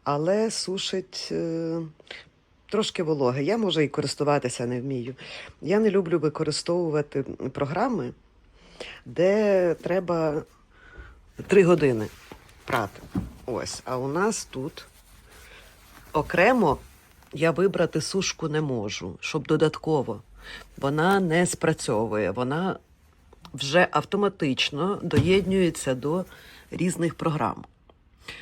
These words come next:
Ось, е, немає окремо, бачите? Е...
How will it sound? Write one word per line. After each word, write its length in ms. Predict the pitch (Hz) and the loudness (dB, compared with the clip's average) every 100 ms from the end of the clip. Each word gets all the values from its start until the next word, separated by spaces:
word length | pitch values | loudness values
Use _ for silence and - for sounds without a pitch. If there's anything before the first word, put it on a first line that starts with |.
| - _ | -20 _
Ось, 320 | 123 127 - - | -4 -4 -6 -8
е, 40 | |
немає 500 | 127 139 196 165 110 | -4 -2 0 0 0
окремо, 460 | 113 117 - 95 95 | -2 -4 -4 -6 -6
бачите? 520 | 95 151 - - 131 - _ _ _ - - - - - - - | -8 -8 -10 -10 -14 -14 _ _ _ -18 -16 -16 -18 -18 -20 -4
Е... 440 | 160 170 156 147 | 2 2 4 2